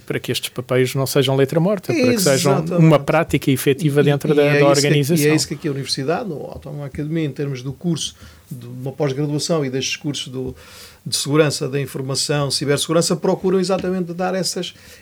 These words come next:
Speaker 2: essas capacidades ou essas competências, ou seja, transmitir essa, essa, essa, essa, esse know-how, ou seja, dizer, olha, atenção, é importante ter políticas, é,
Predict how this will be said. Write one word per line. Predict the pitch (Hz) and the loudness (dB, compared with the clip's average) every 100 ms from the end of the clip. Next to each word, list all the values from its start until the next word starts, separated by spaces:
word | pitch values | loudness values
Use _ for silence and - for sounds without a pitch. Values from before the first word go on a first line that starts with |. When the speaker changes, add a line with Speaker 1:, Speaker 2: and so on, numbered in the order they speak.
| - | -2
Speaker 2:
essas | 156 - - | 0 0 -2
capacidades | 170 - - 156 202 147 | -4 -4 -4 -2 -2 0
ou | 131 | -2
essas | - - | -2 -6
competências, | 156 135 - 160 139 123 | -6 -6 0 0 0 -8
ou | 113 | -12
seja, | - 123 | -12 -8
transmitir | 143 165 160 156 175 | -2 -2 0 2 2
essa, | 143 147 135 - - - - | 2 -2 -8 -12 -20 -8 -2
essa, | 147 - 143 - | -2 0 -4 -4
essa, | - 135 - - | -6 -4 -4 -4
essa, | - - - - 120 - - - - - _ | -8 -8 -8 -8 -14 -18 -20 -20 -20 -20 _
esse | - - | -4 2
know-how, | 165 156 143 127 | 4 6 4 0
ou | - | -2
seja, | - 143 165 | 0 2 4
dizer, | 175 139 | 2 2
olha, | 135 139 | 0 -2
atenção, | - 156 - 160 160 170 - | -2 -4 0 0 0 -2 -2
é | 156 | -4
importante | 143 - 156 143 | -4 -4 -4 -2
ter | 160 147 131 | -2 -2 -2
políticas, | - 135 180 202 - 180 | -6 0 0 0 -4 -6
é, | 160 143 | -6 -6